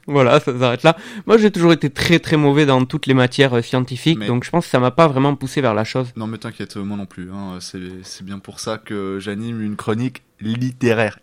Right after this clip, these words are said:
Speaker 2: et non
Speaker 1: Ouais.
Speaker 2: scientifique.
Speaker 1: Exactement.
Speaker 2: Ouais, ouais, quand même, mais bon, euh, il faut quand même reconnaître que l'espace, bah, c'est un endroit vertigineux, hein.
Speaker 1: C'est vrai. Non,
Speaker 2: Euh,
Speaker 1: c'est vrai,
Speaker 2: qui
Speaker 1: c'est
Speaker 2: a
Speaker 1: vrai.
Speaker 2: toujours eu le don de, de passionner les hommes en suscitant chez eux des,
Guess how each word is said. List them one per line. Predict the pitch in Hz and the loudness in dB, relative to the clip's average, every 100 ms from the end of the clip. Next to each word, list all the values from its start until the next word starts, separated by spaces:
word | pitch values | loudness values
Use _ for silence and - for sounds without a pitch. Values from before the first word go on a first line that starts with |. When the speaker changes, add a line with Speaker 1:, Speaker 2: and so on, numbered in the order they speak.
| - | -10
Speaker 2:
et | |
non | 101 | -8
Speaker 1:
Ouais. | 117 | -8
Speaker 2:
scientifique. | - 90 123 101 - - - | -10 -10 -10 -12 -16 -20 -16
Speaker 1:
Exactement. | 123 143 - 135 131 131 131 - - - _ - | -4 -4 0 2 2 2 -2 -18 -20 -20 _ -20
Speaker 2:
Ouais, | 95 95 104 | -14 -14 -14
ouais, | - - - | -18 -20 -18
quand | 104 | -12
même, | 117 87 87 | -10 -10 -12
mais | 92 101 | -12 -10
bon, | 120 104 90 | -10 -8 -10
euh, | 85 73 55 55 - | -10 -12 -14 -16 -18
il | - | -18
faut | - | -14
quand | - 113 | -10 -6
même | 120 | -6
reconnaître | 110 104 113 139 | -8 -6 -4 -6
que | - 113 | -6 -6
l'espace, | 104 107 107 - 165 - | -6 -6 -8 -4 -6 -6
bah, | 95 | -12
c'est | - | -14
un | 95 | -14
endroit | 101 104 135 | -14 -10 -10
vertigineux, | 110 - 117 110 131 147 - - _ _ _ | -10 -16 -14 -10 -6 -6 -8 -18 _ _ _
hein. | - 170 | -18 -10
Speaker 1:
C'est | 117 | -4
vrai. | 120 123 _ | -4 -6 _
Non, | 139 170 | -2 0
Speaker 2:
Euh, | 180 | 0
Speaker 1:
c'est | 110 | -2
vrai, | 110 139 | -4 -6
Speaker 2:
qui | - | -8
Speaker 1:
c'est | |
Speaker 2:
a | 101 | -8
Speaker 1:
vrai. | |
Speaker 2:
toujours | 131 117 117 120 | -8 -10 -8 -6
eu | |
le | 117 107 | -4 -4
don | 110 120 | -6 -6
de, | 104 92 92 | -6 -8 -8
de | 92 | -10
passionner | 107 101 113 107 | -10 -10 -8 -6
les | 110 104 107 | -6 -6 -2
hommes | 123 117 | -4 -4
en | |
suscitant | 95 - 101 101 - 110 | -8 -12 -14 -14 -12 -10
chez | - 107 104 | -8 -8 -6
eux | 113 | -8
des, | 101 92 | -6 -10